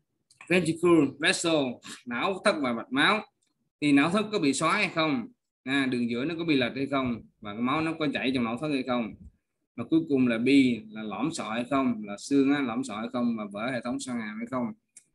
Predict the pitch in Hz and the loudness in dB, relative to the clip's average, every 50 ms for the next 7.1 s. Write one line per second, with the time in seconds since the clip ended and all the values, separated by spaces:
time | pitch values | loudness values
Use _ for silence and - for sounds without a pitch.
0 | _ _ _ _ _ _ 123 123 127 131 135 131 139 165 180 170 151 143 139 135 | _ _ _ _ _ _ 0 0 2 4 4 4 4 6 6 6 6 6 6 6
1 | 139 135 - - 117 117 160 175 185 160 147 139 131 131 120 120 120 110 147 160 | 4 2 2 -2 -8 -6 -4 -2 0 2 2 2 2 2 0 -2 -2 -2 -2 0
2 | 143 143 139 135 131 120 107 - _ - _ - 143 175 165 151 151 156 151 139 | 0 2 2 2 0 -2 -6 -10 _ -12 _ -4 -2 0 2 2 2 4 2 2
3 | 127 117 98 - - _ - 143 147 139 - _ _ - 143 135 120 139 135 127 | 0 -2 -4 -8 -12 _ -8 -6 -6 -8 -10 _ _ -2 -2 0 2 2 2 2
4 | 123 - - 113 101 95 101 117 135 143 135 120 110 113 123 127 120 117 107 - | 0 -4 -8 -8 -8 -6 -6 -6 -4 -4 -4 -2 0 0 2 2 2 0 -2 -4
5 | - - 117 127 135 135 127 120 123 107 - 107 - - 110 104 101 98 101 107 | -8 -6 -2 -2 0 0 0 -2 -4 -6 -8 -10 -10 -8 -8 -6 -4 -4 -4 -4
6 | 110 110 - _ _ _ _ - - - _ _ _ _ - _ _ - 139 160 | -6 -10 -12 _ _ _ _ -20 -20 -20 _ _ _ _ -20 _ _ 0 2 2
7 | 165 | 2